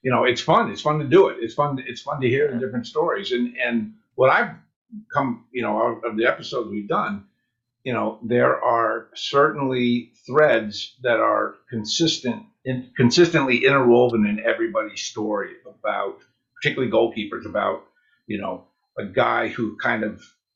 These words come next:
Speaker 1: showed the way, you know, a guy kind of opened the door, a guy who kind of gave you advice, or a guy that helped you out at a time when you needed help to, to, to make that, that jump to the next level, whatever that was,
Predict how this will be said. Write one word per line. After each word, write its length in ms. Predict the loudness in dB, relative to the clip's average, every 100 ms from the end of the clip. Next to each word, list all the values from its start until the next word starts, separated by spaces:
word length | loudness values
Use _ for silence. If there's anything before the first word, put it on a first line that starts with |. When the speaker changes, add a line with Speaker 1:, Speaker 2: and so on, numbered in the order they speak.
| -10
Speaker 1:
showed 500 | -2 2 2 2 0
the 80 | 2
way, 420 | 2 2 -2 -4
you 100 | -4
know, 140 | -4 -2
a 40 |
guy 200 | -2 -2
kind 200 | 0 0
of 60 | 2
opened 280 | 2 2 -4
the 100 | -2
door, 260 | 0 0 0
a 40 |
guy 160 | 2 2
who 120 | 0
kind 180 | -4 -4
of 80 | 0
gave 200 | 2 2
you 200 | 0 -4 -10
advice, 540 | -8 0 2 2 0 -6 -6
or 200 | -4 -4
a 40 | 0
guy 180 | 0 0
that 140 | -6 -8 0
helped 260 | 0 0
you 160 | -2 2
out 160 | 2 0
at 60 | -6
a 80 | -6
time 240 | -6 -4
when 100 | -6
you 100 | -8
needed 280 | -6 -6 -6 -4
help 280 | -4 -4
to, 160 | -10 -12 -12 -12
to, 160 | -12 -12 _ -6
to 60 |
make 280 | 0 0 0
that, 160 | -4 -6 -14 -12 -2
that 260 | -2 -2 -14 -4
jump 340 | 0 0 -2
to 100 | -4
the 100 | 2
next 300 | 2 2 2
level, 300 | 2 4 6
whatever 340 | 6 6 2
that 200 | -2 -4 2
was, 480 | 4 4 0 -12